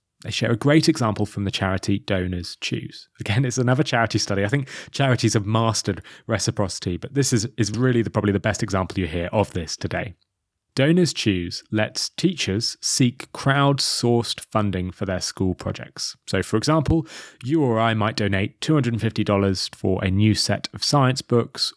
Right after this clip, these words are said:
or six hundred quid for new lab equipment. The unique thing about this charity is what happens one or two months after you or I or any other donor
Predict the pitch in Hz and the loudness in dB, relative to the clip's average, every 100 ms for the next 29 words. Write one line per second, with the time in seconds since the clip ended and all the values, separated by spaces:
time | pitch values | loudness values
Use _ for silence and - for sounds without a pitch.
0 | - 95 90 - 160 123 110 104 - 98 | -4 -2 -2 -2 0 0 0 0 0 0
1 | - - - - - 95 98 95 90 90 | -2 -12 -20 -20 -4 0 2 0 0 -2
2 | 92 - - - - _ _ _ - 117 | -4 -6 -8 -10 -12 _ _ _ -4 -2
3 | 107 120 135 202 151 - 127 107 110 107 | 2 2 2 0 -2 -2 0 2 0 0
4 | 98 - 90 - 107 127 - - - 113 | -4 -4 -6 -4 -4 -6 -8 -20 -6 -2
5 | 107 113 113 104 107 101 104 110 127 120 | 0 0 0 2 2 0 -2 2 4 2
6 | 117 104 104 - - 160 131 107 98 - | 2 0 0 -2 -2 2 2 2 -2 -4
7 | - - 104 95 - 95 101 101 110 120 | -8 -4 -2 -2 -2 -2 0 4 4 4
8 | 92 90 92 95 90 110 143 135 110 95 | 2 0 -2 -4 -2 2 2 4 2 2
9 | 90 95 | 0 -2